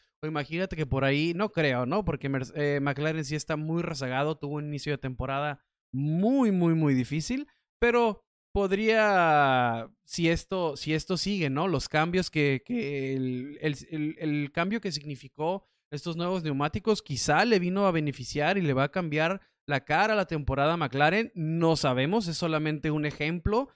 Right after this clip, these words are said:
de este, este gran premio que acabamos de ver. Es solamente uno de lo que va de la temporada que no es muy buena, ¿no? Entonces hay que esperar para ver si este rendimiento se puede asimilar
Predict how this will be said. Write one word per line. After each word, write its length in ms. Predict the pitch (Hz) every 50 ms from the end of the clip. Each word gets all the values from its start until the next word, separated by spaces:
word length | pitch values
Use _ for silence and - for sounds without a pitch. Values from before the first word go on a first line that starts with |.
| _ _ _ _ _ -
de 600 | 127 131 143 139 135 135 131 131 135 135 135 143
este, 480 | 139 - - 165 160 156 151 135 151
este 220 | 143 - - 165 151
gran 180 | 156 156 151
premio 240 | 147 156 156 165 147
que 60 | 147
acabamos 400 | 139 - 127 127 131 147 160 139
de 80 | 135 131
ver. 260 | 139 175 226 247 - -
Es 120 | 175 -
solamente 480 | - 180 175 175 180 175 175 160 180 175
uno 560 | - 175 175 180 196 208 214 233 277 320 - - _ _ _ _ _
de 240 | 135 139 147 143 135
lo 220 | 135 135 131 -
que 120 | - 139 127
va 140 | 131 143
de 60 | 160 180
la 100 | 180 -
temporada 480 | 160 139 - 135 135 139 156 170 185
que 200 | - - 151 139
no 340 | 131 131 135 139 147 151 156
es 160 | 156 147 135
muy 340 | 151 151 156 160 160 160 165
buena, 400 | 139 131 135 135 131 117 107 107
¿no? 140 | 113 147 170
Entonces 400 | 160 135 160 156 156 180 170 160
hay 80 | 156
que 120 | - - 170
esperar 520 | 160 - - 160 151 151 170 196 226 - - _ _ - _
para 220 | - 139 139 135 135
ver 200 | 135 143 147 160
si 160 | - 180 175
este 220 | 170 - - 208
rendimiento 920 | 190 180 175 175 170 156 165 170 175 180 180 175 175 156 - 185 208 226 - _ _ _ _ _
se 400 | - - - - 160 160 160 160
puede 540 | 151 - 151 160 180 190 196 208 214 214 196
asimilar 1300 | 180 175 170 165 160 160 156 156 156 151 151 147 143 143 - - 175 180 180 185 196 202 196 208 240 247